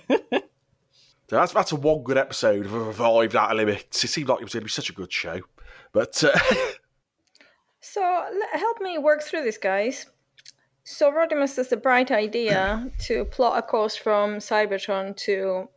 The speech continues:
Speaker 3: Maderi, where they are. And
Speaker 1: Mm-hmm.
Speaker 3: that ends up looking like, uh, the map to Cyber Utopia.
Speaker 1: Mm-hmm.
Speaker 3: So we find that, or he, he surmises,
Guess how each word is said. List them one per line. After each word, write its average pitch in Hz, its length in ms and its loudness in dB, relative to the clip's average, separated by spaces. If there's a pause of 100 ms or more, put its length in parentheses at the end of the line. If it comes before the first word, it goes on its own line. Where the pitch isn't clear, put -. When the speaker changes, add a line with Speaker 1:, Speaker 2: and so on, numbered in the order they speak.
Speaker 3:
Maderi, 202 460 -2
where 185 120 2
they 185 180 0
are. 208 440 -2 (840)
And 233 140 0
Speaker 1:
Mm-hmm. 220 80 -2
Speaker 3:
that 269 260 4
ends 226 240 -2
up 202 180 0
looking 196 460 -2
like, 185 640 -2 (200)
uh, 196 300 0
the 202 60 -4
map 190 260 -6
to 214 60 -12
Cyber 190 400 -2
Utopia. 202 720 -4 (880)
Speaker 1:
Mm-hmm. 131 300 -10 (140)
Speaker 3:
So - 220 0
we 240 180 4
find 226 680 -2 (220)
that, 214 520 2
or 202 340 4 (280)
he, 190 640 -6
he - 400 -12
surmises, 196 840 -4